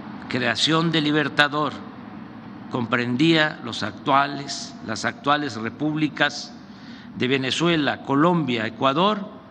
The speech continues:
y Panamá. No todo fue fácil en su lucha.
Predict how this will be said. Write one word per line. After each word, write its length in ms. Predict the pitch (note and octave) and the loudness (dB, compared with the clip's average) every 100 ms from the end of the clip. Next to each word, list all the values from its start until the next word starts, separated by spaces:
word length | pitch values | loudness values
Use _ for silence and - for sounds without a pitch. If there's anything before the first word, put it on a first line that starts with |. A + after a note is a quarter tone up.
| - - - - - - | -20 -20 -20 -18 -6 -2
y 100 | D3+ | 4
Panamá. 600 | D#3 C#3 C3+ B2 G#2 - - - - - - - - - - - - - - - - - - - | 4 4 2 0 -2 -10 -18 -20 -20 -20 -20 -20 -20 -20 -20 -20 -20 -20 -20 -20 -18 -18 -10 0
No 180 | F#3+ | 0
todo 280 | G3 A3 G3+ | 4 4 4
fue 200 | - F#3+ | 2 0
fácil 540 | - F3 F3 - D#3 D#3 | 4 2 2 -4 -4 -4
en 120 | D3 | -2
su 160 | D#3 | 0
lucha. 380 | D3 D3 - G#2 | 2 2 2 -4